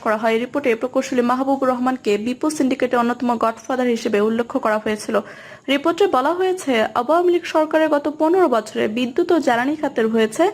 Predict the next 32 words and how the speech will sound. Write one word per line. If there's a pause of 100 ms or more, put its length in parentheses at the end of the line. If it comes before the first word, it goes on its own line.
(300)
ব্যাপক (100)
অনিয়ম
ও
দুর্নীতি। (440)
এর
মাত্রা (160)
এমন
পর্যায়ে
পৌঁছেছে,
এসব (100)
ঘটনাকে (100)
লুটপাটের
মহোৎসব (100)
হিসেবে (140)
মন্তব্য (120)
করেছেন (100)
সংশ্লিষ্টরা। (400)
এসব (100)
অপকর্মের
নেপথ্যে
ছিল (120)
একটি (120)
মাফিয়া
সিন্ডিকেট। (200)
প্রায় (140)
এক (120)
যুগ
এর
নেতৃত্ব (120)
দিয়েছেন (140)
খোদ (160)
সাবেক